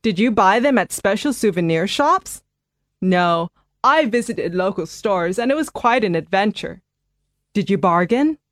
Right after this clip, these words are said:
Of course I did. In China, you need to know to bargain, especially in the markets or small shops.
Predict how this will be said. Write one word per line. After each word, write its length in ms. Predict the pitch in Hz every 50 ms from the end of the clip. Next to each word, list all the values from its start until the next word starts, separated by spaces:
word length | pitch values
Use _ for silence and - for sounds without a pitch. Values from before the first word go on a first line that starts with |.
| _ _ _ _ _ _ _ _ -
Of 160 | 302 - -
course 340 | - - 381 381 403 - -
I 140 | 220 202
did. 320 | 196 196 185 160 160 165 - _ _ _ _ _ _ _ -
In 160 | 339 403 381
China, 480 | - - 285 262 254 262 277 294 302 294 _ _ _ _ -
you 180 | 262 302 349
need 200 | 359 359 330 269
to 80 | - 254
know 220 | 226 240 247 254
to 80 | 247 190
bargain, 580 | - 196 196 214 226 226 - 165 143 156 196 - -
especially 680 | 240 - - - 311 330 370 - - - 247 233 220
in 120 | 170 226 226
the 80 | 202
markets 600 | 190 190 196 202 226 254 240 - 185 165 - - - -
or 60 | -
small 340 | - - - 175 160 156 165
shops. 600 | - - - 240 226 180 - - - - - -